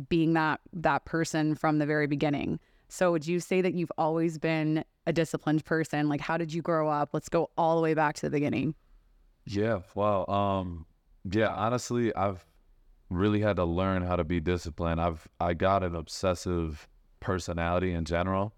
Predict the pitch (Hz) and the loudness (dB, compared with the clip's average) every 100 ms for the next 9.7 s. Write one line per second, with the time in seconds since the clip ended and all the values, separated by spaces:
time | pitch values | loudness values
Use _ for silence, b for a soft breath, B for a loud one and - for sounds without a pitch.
0 | - - _ _ - 95 90 85 85 90 | -20 -20 _ _ -4 0 2 0 0 0
1 | 85 92 90 80 - 85 82 78 85 82 | 2 0 -2 -2 -2 0 0 -2 -2 -2
2 | 82 - 87 82 80 - 87 85 85 82 | -2 -2 -2 -2 -6 -2 -2 -2 -2 0
3 | 80 85 80 - 90 87 85 85 82 78 | 0 -2 -2 -4 -2 -2 0 0 0 -4
4 | - _ 80 90 85 85 85 80 78 85 | -12 _ -4 -2 0 0 0 -2 -2 0
5 | 82 82 85 90 - _ _ _ - 87 | 2 2 0 -2 -8 _ _ _ -6 -2
6 | 85 82 78 92 90 82 78 87 87 87 | 0 0 0 0 0 -2 -2 0 0 0
7 | 82 85 80 76 76 82 92 87 - 82 | -2 -2 -2 -4 -4 -4 -2 -2 -2 -2
8 | 80 73 78 87 85 82 73 85 82 87 | -2 -2 -2 -2 0 -4 -2 -2 0 0
9 | 90 78 78 85 85 82 82 | 0 0 -2 -2 -2 -2 -6